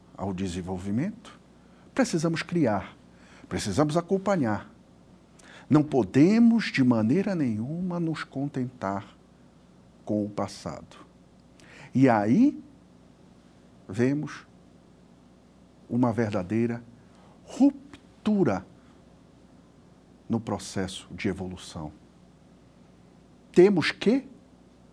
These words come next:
as situações anteriores não mais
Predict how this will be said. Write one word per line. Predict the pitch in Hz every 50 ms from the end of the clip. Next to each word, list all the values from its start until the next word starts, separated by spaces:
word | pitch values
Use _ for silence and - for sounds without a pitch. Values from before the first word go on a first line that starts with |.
| - - - - - - - -
as | - - 110 117 -
situações | - 117 110 - 127 117 - - - 220 262 254 233 247
anteriores | 240 233 214 233 - 175 160 147 175 185 117 113 123 131 156 185 214 240 269 285 302 294 294 285 - - - - - - - _ _ - - - - - - - - - - _ - - - - -
não | - 127 160 175 185 202 240 240 233
mais | 214 196 160 143 135 139 143 147 151 151 156 151 - - -